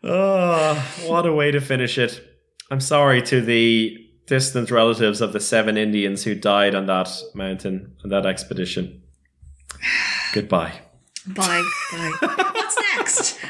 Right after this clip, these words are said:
Speaker 2: What's, what's, what's our next? I don't even know. Where are we going? Where are we going now?
Speaker 1: Nineteen twenty-eight. We're going to Amsterdam.
Speaker 2: Woohoo!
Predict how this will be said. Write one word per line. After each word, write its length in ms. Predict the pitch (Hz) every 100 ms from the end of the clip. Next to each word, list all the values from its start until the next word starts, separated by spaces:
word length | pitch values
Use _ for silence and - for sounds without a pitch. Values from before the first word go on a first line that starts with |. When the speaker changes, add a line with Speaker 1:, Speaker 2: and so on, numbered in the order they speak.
| -
Speaker 2:
What's, 240 | 339 370
what's, 260 | 330 359 349
what's 260 | 330 370 370
our 120 | 370
next? 300 | 349 349 -
I 100 | 320
don't 180 | 359 359
even 180 | 349 339
know. 200 | 453 403
Where 180 | 359 392
are 40 |
we 100 | 453
going? 460 | 339 349 277 214 190 -
Where 180 | 294
are 20 | 311
we 100 | 330
going 280 | 330 294 262
now? 260 | 220 170 185 _ - - - - _ _ - -
Speaker 1:
Nineteen 460 | - 160 180 220 208
twenty-eight. 560 | 202 214 214 214 226 160
We're 140 | 165
going 260 | 196 220 233
to 140 | 220
Amsterdam. 1000 | 190 277 302 - 214 175 156 135 113 101 -
Speaker 2:
Woohoo! 580 | 277 480 466 587 226